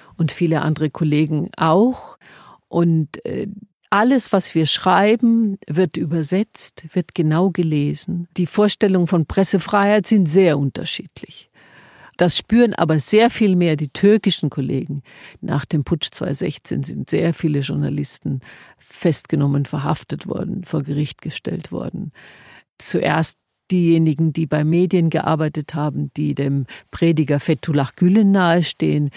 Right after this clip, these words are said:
den Erdogan für den Putschversuch verantwortlich gemacht hat. Die waren zuerst betroffen, aber dann auch kritische andere Journalisten von Oppositionsblättern,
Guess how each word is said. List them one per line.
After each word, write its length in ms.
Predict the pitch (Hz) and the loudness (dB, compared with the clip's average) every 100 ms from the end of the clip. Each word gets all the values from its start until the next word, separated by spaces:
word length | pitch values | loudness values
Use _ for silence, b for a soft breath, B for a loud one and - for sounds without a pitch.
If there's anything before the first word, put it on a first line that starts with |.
| B B - | B B -6
den 220 | 143 143 | -2 0
Erdogan 500 | - 151 147 143 147 | 0 0 2 2 0
für 180 | - 160 | 0 0
den 180 | 143 135 | 0 0
Putschversuch 580 | 165 - - 139 143 - | 0 0 -2 0 0 0
verantwortlich 720 | 156 175 202 208 175 175 - | 2 4 4 2 2 -2 0
gemacht 380 | 165 156 147 131 | 0 2 0 -4
hat. 100 | - B B B B B _ 185 | -6 B B B B B _ 0
Die 160 | 175 | 4
waren 240 | 165 160 147 | 4 4 2
zuerst 560 | 170 - 185 220 - | 2 4 4 2 0
betroffen, 560 | 190 - 165 165 170 156 | -2 0 -2 0 -2 -2
aber 240 | 175 165 | 2 2
dann 220 | 165 202 | 4 4
auch 180 | 214 208 | 4 2
kritische 500 | - 180 170 147 147 | 2 2 2 0 0
andere 280 | 151 151 156 | 0 0 -2
Journalisten 600 | - 160 147 147 147 202 | -2 0 0 0 -2 -2
von 180 | 226 208 | 2 2
Oppositionsblättern, 1300 | 175 175 - 160 - 139 143 - 135 131 - 139 | 2 0 0 -2 0 0 0 -2 -4 -4 -4 -6